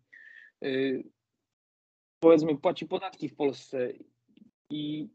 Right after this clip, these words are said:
ma, myślisz, że to będzie idealny strzał, żeby to pociągnąć całość?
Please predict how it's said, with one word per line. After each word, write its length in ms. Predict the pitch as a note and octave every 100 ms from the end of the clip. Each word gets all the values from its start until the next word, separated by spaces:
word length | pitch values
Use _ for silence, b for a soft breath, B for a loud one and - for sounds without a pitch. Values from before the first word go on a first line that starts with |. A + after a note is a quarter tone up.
| _ _ _
ma, 500 | D3 D3 D#3 E3 F3
myślisz, 520 | D#3 E3 D#3+ D#3+ D#3+
że 260 | C#3+ D#3 D3 - b b -
to 100 | D#3
będzie 240 | D#3+ D3
idealny 540 | D3 D3+ D#3 D3+ D3+
strzał, 340 | C3+ - - C4+
żeby 240 | G3 E3+
to 140 | D3 D3+
pociągnąć 720 | D#3+ D#3+ D3 C#3+ C#3 - -
całość? 560 | - C#3 F#4 - -